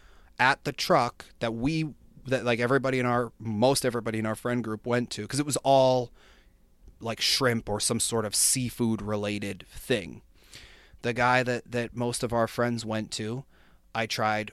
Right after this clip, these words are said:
ordering, and I hand him my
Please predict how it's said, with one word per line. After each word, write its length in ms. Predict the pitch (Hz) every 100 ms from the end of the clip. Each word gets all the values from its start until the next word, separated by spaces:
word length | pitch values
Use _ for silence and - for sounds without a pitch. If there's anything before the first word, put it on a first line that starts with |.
| -
ordering, 600 | 151 226 151 107 113 151 - - - - - - - - _ -
and 120 | -
I 80 | 123
hand 380 | 123 139 139 139
him 380 | 127 117 113 117
my 540 | 117 110 104 101 104